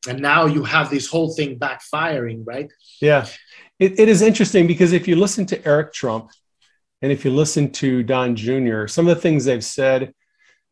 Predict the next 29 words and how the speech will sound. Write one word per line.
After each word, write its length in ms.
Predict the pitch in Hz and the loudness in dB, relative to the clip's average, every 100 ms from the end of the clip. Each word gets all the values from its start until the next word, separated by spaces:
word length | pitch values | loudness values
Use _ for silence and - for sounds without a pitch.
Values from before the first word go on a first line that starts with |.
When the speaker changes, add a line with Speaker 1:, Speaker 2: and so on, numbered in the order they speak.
| _ | _
Speaker 2:
some 220 | - 160 | -2 2
of 40 | |
the 80 | 156 | 2
things 460 | 151 156 147 143 - | 0 -2 0 -4 -6
that 160 | 135 | -8
President 340 | - 135 131 117 | -4 -2 -2 -2
Trump 220 | 143 123 | -4 -4
has 120 | 127 | -8
put 200 | - 123 | -6 0
out 160 | 127 120 | 2 2
on 100 | 113 | -2
social 380 | - 123 - | -6 -8 -4
media, 560 | 120 147 151 123 113 110 _ _ _ _ - | -2 0 2 2 0 -4 _ _ _ _ -14
um, 400 | 120 117 117 - _ - | -8 -8 -8 -14 _ -8
it, 260 | 143 - _ | -8 -8 _
there 320 | 131 143 143 143 | -2 0 0 -4
is 640 | 147 160 160 151 - - - | -6 -2 -2 -4 -8 -12 -8
a 120 | 131 | -6
suggestion 600 | 117 131 110 131 127 127 | -4 -6 -2 -2 -2 -4
there 160 | 113 113 | -2 -2
that 220 | 113 113 | -4 -2
they 160 | 117 113 | -4 -4
anticipated 800 | 117 - 170 - 139 131 120 | -6 -4 -4 -2 -2 -2 -2
that 140 | 113 110 | -4 -6
this 200 | 117 123 | -8 -8
was 100 | 107 | -8
going 220 | 110 110 | -6 -6
to 100 | 104 | -8
happen. 580 | 90 120 117 117 113 | -6 -6 -4 -4 -4